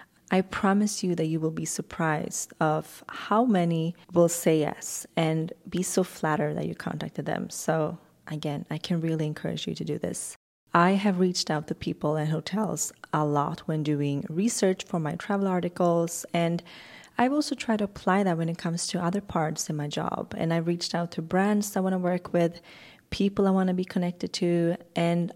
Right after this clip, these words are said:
I've been able to get so many incredible experiences and contacts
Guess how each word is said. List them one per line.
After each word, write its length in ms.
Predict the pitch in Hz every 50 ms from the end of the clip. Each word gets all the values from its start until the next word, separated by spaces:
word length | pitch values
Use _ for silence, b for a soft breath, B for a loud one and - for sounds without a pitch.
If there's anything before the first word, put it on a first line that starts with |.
| - -
I've 180 | 175 190 202 202
been 140 | 208 202
able 220 | 208 185 175 185 190
to 140 | - - 180
get 200 | 170 170 - -
so 640 | - - - - - - - - - - 220 214 214
many 360 | 208 190 180 175 170 170 180
incredible 640 | 175 170 - - - 202 180 180 180 175 180 170 170
experiences 960 | 170 - - - - - 170 160 156 160 165 160 - - 156 160 156 - - -
and 120 | 165 160
contacts 760 | - - 156 156 156 - - 147 147 147 - - - - -